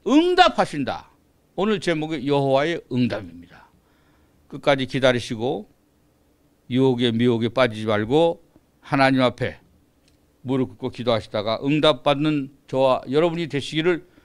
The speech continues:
예수님의 이름으로 축원합니다. 기도하겠습니다. 살아계신 하나님, 하나님의 은혜는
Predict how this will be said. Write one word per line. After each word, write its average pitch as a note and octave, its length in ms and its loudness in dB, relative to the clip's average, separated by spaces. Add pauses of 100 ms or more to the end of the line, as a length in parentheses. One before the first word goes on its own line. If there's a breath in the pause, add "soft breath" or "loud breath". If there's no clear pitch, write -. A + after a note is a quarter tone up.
(220 soft breath)
예수님의 A#2+ 720 -2
이름으로 A2 560 -6
축원합니다. F2+ 880 -12 (320 soft breath)
기도하겠습니다. A2 760 0 (680 soft breath)
살아계신 D3 560 2
하나님, C3+ 520 2 (480)
하나님의 D3 580 2
은혜는 D3+ 600 4